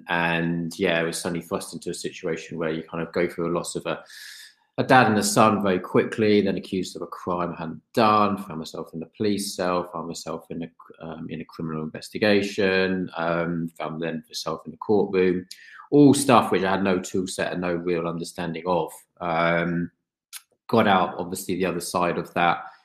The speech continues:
in sort of two thousand and eighteen, um, and then ultimately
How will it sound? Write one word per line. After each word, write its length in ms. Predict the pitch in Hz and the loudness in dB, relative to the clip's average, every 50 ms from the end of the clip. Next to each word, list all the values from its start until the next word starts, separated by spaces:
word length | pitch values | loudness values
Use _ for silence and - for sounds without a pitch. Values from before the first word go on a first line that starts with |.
| _ _ _ - | _ _ _ -12
in 260 | 90 87 85 85 82 | -8 -6 -6 -6 -6
sort 220 | 85 - 92 82 | -6 -6 -6 -6
of 40 | - - | -6 -6
two 200 | - 101 95 90 | -6 -4 -4 -2
thousand 380 | 90 85 85 82 82 85 85 | -2 -2 -2 -4 -4 -6 -6
and 100 | 82 85 | -4 -4
eighteen, 640 | 85 85 82 82 - - 101 92 85 82 80 82 - _ _ _ _ _ _ _ - - _ _ | -2 -2 -4 -2 -2 0 0 2 0 0 -4 -6 -10 _ _ _ _ _ _ _ -20 -20 _ _
um, 640 | - 87 85 87 87 87 87 90 90 90 90 87 - - - - | -4 -2 0 2 2 0 0 0 -2 -2 -4 -6 -8 -10 -8 -6
and 180 | 87 95 95 | -4 -2 0
then 140 | 95 98 95 | 0 2 2
ultimately 720 | 92 98 98 95 - - 85 76 - 85 85 85 85 82 82 | 2 2 0 -2 -4 -6 -6 -6 -4 -4 -4 -2 -4 -4 -8